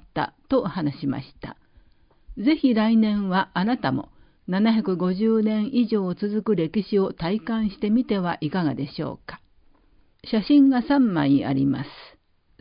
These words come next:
三月十二日に行われた松明町心には約百五十人が参加。近鉄電車を貸し切り、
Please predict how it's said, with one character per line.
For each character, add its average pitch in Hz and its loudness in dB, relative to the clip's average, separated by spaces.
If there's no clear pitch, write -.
三 294 4
月 196 0
十 247 2
二 226 6
日 233 4
に 220 4
行 214 0
わ 214 2
れ 156 -4
た 151 -4
松 - -
明 220 0
町 190 -4
心 156 -2
に 156 2
は 147 0
約 202 -2
百 175 -2
五 185 0
十 262 2
人 135 0
が 120 -6
参 143 0
加。 - -8
近 269 8
鉄 262 0
電 220 2
車 139 0
を 143 0
貸 160 -4
し - -18
切 160 -2
り、 143 -2